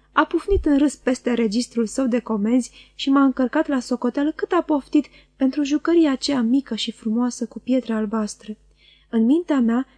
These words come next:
ea a rămas atât de legată de mâna Dorei, încât ieri, când din întâmplare am văzut un inel asemănător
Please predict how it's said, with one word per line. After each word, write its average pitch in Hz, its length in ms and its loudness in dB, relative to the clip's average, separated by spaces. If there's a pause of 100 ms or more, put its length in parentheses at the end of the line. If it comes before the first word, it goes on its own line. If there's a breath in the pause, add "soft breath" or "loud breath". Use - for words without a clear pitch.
(100)
ea 302 180 2
a 339 60 4
rămas 294 340 2
atât 294 220 -2
de 302 80 0
legată 247 480 0
de 220 140 -2
mâna 240 280 2
Dorei, 214 600 -4
încât 254 300 -2
ieri, 226 420 0 (240)
când 277 300 4
din 262 200 2
întâmplare 262 520 0
am 233 140 0
văzut 220 320 -4
un 262 100 -2
inel 240 280 0
asemănător 233 760 -2